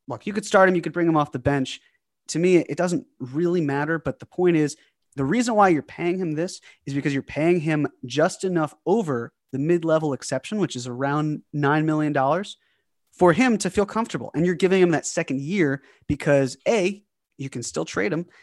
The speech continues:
and B, he wants to be somewhere and feel wanted.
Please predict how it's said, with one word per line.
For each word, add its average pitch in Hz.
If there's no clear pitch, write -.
and 170
B, 226
he 170
wants 202
to 175
be 190
somewhere 156
and 147
feel 214
wanted. 117